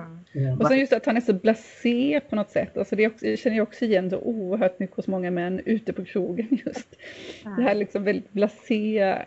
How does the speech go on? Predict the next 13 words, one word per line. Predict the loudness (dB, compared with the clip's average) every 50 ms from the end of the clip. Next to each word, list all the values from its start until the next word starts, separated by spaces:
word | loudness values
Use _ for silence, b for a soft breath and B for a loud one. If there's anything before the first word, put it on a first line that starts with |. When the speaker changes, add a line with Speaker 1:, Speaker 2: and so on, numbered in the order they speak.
| -10 -12 -10
Speaker 3:
liksom. | -8 -8 -4 -4 -4 -4 -4 -4 -2
Han | -2 -2
bryr | 0 0 0 0 0 -2
sig | -2 0 2 2
inte | 2 2 0
riktigt | -4 -4 -4 -2 -2
om | 0 2 2 2
någonting. | 2 0 0 -2 -4 -6 -4 -4 0 2 4 4 4 4 2 0 -2 -8 _ _ _ _ _ _ _ _ _ _ _ _ _ _ _ _ _ -4
Och | 2
det | 4 6
gör | 8 8 8 8
honom | 6 4 2 2 0
också | 0 -2 -2 -2 -2 -2